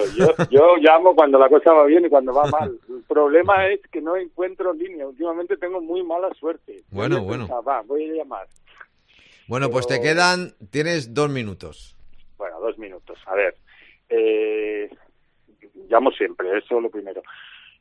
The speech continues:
Speaker 1: Creo que el equipo está muy bien. Los fichajes que se han hecho creo que están funcionando y el mejor fichaje con diferencia,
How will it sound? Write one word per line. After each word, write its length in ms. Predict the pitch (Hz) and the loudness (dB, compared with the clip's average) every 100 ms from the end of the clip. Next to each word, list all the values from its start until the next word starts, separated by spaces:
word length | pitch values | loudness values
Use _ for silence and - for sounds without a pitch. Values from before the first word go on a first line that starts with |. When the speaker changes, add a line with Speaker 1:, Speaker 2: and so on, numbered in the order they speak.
| _ | _
Speaker 1:
Creo 280 | - 143 160 | 2 4 4
que 80 | 160 | 2
el 60 | 151 | -8
equipo 580 | 143 147 - 190 202 - _ _ | -8 -12 -6 -4 -4 -8 _ _
está 480 | - _ - 104 92 | -20 _ -8 -6 -6
muy 220 | 90 98 | -10 -16
bien. 360 | 92 127 190 226 _ _ _ _ _ _ _ | -10 -10 -10 _ _ _ _ _ _ _ _
Los 260 | - 123 120 | -8 -6 -6
fichajes 640 | - - 123 120 123 117 - | -10 -6 -2 -2 -4 -10 -12
que 120 | - | -20
se 120 | - | -20
han 100 | 123 | -20
hecho 500 | 123 113 120 110 98 90 _ _ _ _ _ _ _ | -20 -18 -12 -12 -12 -18 _ _ _ _ _ _ _
creo 200 | 113 113 | -20 -18
que 80 | 107 | -18
están 240 | - 110 | -14 -14
funcionando 760 | 107 107 104 98 117 135 190 277 _ _ | -14 -18 -16 -14 -12 -8 -10 -10 _ _
y 80 | 110 | -16
el 100 | 110 | -14
mejor 320 | 110 - 120 | -10 -8 -8
fichaje 460 | - 110 123 - 107 | -10 -10 -10 -10 -12
con 160 | 113 | -12
diferencia, 720 | 110 110 104 117 113 - 107 | -12 -12 -8 -8 -8 -12 -10